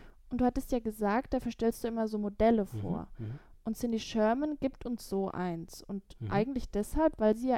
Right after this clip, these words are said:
Speaker 1: in ihren Arbeiten ihren eigenen Körper einsetzt.
Speaker 2: Mhm.
Speaker 1: Also es geht um sie.
Speaker 2: Ja, ge-, es geht um sie. Und, äh, ei-, eigenartigerweise ja zugleich auch nicht. Also, äh, Sherman beginnt ja schon während ihrer Studienzeit in den frühen siebziger Jahren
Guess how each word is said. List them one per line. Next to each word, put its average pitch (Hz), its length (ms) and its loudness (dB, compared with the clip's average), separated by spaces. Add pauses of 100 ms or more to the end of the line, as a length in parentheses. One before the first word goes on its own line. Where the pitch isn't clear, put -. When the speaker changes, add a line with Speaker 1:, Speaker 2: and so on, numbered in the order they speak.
Speaker 1:
in 262 160 -2
ihren 226 300 -2
Arbeiten 233 640 0
ihren 220 260 -4 (100)
eigenen 254 380 2
Körper 262 340 2
einsetzt. 139 440 -4
Speaker 2:
Mhm. 185 80 -4 (380)
Speaker 1:
Also 190 200 -2
es - 100 -10
geht 196 220 0
um 240 160 0
sie. 220 320 2
Speaker 2:
Ja, 107 320 -4 (160)
ge-, 127 100 0
es - 160 0
geht 127 160 4
um 117 100 2
sie. 127 140 4 (300)
Und, - 160 -2 (160)
äh, 120 100 -2 (280)
ei-, 135 280 -2
eigenartigerweise 131 800 2
ja 123 120 2
zugleich 127 520 -2
auch 120 160 -4
nicht. 131 440 6
Also, 113 220 0 (600)
äh, 113 400 0 (260)
Sherman 123 400 0
beginnt 123 260 0
ja 123 60 0
schon 120 240 0
während 117 240 0
ihrer 113 240 0
Studienzeit 123 1040 2
in 107 80 0
den 107 140 0
frühen 117 260 0
siebziger 110 420 0
Jahren 90 380 -4